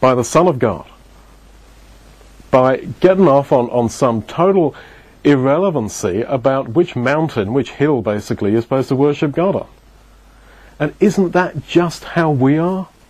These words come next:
How many times have you read Scripture, maybe reflected on your sins at breaking of bread, or, or some point in life that has confronted you with your sinfulness?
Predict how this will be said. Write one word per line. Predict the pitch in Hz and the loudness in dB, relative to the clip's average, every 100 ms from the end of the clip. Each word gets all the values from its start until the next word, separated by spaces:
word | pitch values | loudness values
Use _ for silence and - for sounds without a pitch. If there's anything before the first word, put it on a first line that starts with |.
| _ - | _ -10
How | - 226 | 0 4
many | 220 202 | 4 4
times | - 175 175 123 107 | 2 0 0 0 -2
have | 117 | -2
you | 147 135 | 0 0
read | 117 175 | 0 -2
Scripture, | - - 156 - - - - _ - - - _ | -4 -4 -4 -4 -10 -12 -16 _ -20 -20 -20 _
maybe | 123 160 202 196 175 | 0 2 2 2 4
reflected | 143 123 127 - 143 156 180 | 2 2 -2 -2 -2 0 -2
on | 156 151 | 0 0
your | 147 139 | 0 -2
sins | - 143 139 131 | 0 0 0 -2
at | 113 - | -4 -2
breaking | 123 131 131 | -2 -2 -2
of | 113 | -4
bread, | 110 123 127 123 | -2 -2 0 -2
or, | 107 104 | -2 -2
or | 107 101 - - | -4 -4 -12 -20
some | - - 214 220 151 | -8 -2 0 0 -2
point | - 170 139 | -2 -2 0
in | 131 | -2
life | 127 143 113 | 0 0 -2
that | 131 | -4
has | 127 - | -4 -4
confronted | 151 135 - - 170 190 185 147 | -4 -4 -4 -2 -2 0 0 0
you | 120 143 98 - _ _ _ _ _ | 0 0 -2 -8 _ _ _ _ _
with | 113 127 - 117 | 0 0 0 0
your | 123 147 165 139 | 2 2 2 -4
sinfulness? | - 143 123 131 104 98 80 - | -2 -2 0 -2 -2 -4 -8 -18